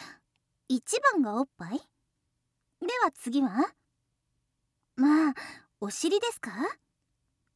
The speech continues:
その次は？ん？お口ですか？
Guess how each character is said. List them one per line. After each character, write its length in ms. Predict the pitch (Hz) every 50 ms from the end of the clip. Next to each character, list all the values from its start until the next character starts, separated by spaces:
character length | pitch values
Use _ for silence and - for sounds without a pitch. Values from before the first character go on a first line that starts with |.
| _ 269
そ 160 | - - 311
の 120 | 320 330
次 240 | 320 - 330 294 349
は？ 100 | 294 254
ん？ 140 | 226 262 370 - - _ _ _ _ _ _ _ _ _ _ _ _ _ _ _ _ _ _ _ _ - 180 202 294 440 _ _ - - _ _ _ _ _ _ _
お 120 | - 226 -
口 240 | _ - - -
で 80 | - 508 554
す 80 | - -
か？ 260 | - 220 226 285 -